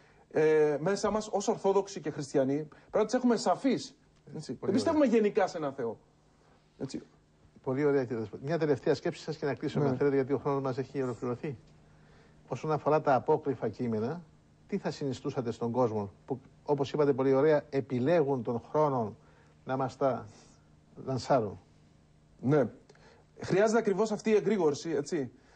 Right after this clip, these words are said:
Speaker 1: Γιατί, όπως είπα, δεν είναι μόνο ότι θέλουν να πουλήσουν οι διάφοροι εκδοτικοί
Speaker 2: Είναι
Speaker 1: οίκοι.
Speaker 2: και αυτό όμως.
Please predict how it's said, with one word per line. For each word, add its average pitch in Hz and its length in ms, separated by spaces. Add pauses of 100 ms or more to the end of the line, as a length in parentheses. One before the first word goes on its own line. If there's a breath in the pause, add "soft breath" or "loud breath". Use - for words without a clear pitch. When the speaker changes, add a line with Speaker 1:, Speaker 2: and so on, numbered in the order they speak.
(100)
Speaker 1:
Γιατί, 156 180
όπως 185 200
είπα, 185 380 (520)
δεν 170 180
είναι 240 100
μόνο 202 180
ότι 156 100
θέλουν 165 200
να 151 100
πουλήσουν 147 680
οι - 80
διάφοροι 135 680 (680 soft breath)
εκδοτικοί 135 500
Speaker 2:
Είναι 180 140
Speaker 1:
οίκοι. 180 100
Speaker 2:
και 196 140
αυτό 151 220
όμως. 101 360